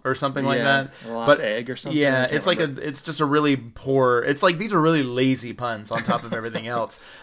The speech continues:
Speaker 1: But it's
Speaker 2: Play Duck.
Speaker 1: they're
Speaker 2: He
Speaker 1: just
Speaker 2: reads Play Duck.
Speaker 1: Oh, yeah, he reads Play Duck magazine, but we see photos of his family.
Speaker 2: Mm-hmm.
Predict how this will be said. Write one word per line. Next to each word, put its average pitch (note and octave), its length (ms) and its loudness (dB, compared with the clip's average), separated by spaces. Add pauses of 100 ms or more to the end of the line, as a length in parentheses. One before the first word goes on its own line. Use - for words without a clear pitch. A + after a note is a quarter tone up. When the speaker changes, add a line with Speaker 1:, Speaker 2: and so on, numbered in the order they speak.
(140)
Speaker 1:
But C#3 340 8
it's C#3+ 240 -2
Speaker 2:
Play B2+ 200 -2
Duck. B2 340 -4
Speaker 1:
they're D3 120 4
Speaker 2:
He C#3+ 40 0
Speaker 1:
just D#3 120 -2
Speaker 2:
reads A2+ 140 -6
Play A2+ 240 -10
Duck. A2+ 80 -4
Speaker 1:
Oh, D#3 80 6
yeah, D3+ 120 6
he C#3 100 2
reads C3+ 240 0
Play C3+ 240 0
Duck C3 180 4
magazine, B2+ 480 -2
but B2+ 140 -2
we C#3 80 -2
see D3+ 340 -4
photos C#3 420 0
of C3+ 60 -8
his C#3+ 140 -8
family. B2+ 640 -2
Speaker 2:
Mm-hmm. A#2 260 -12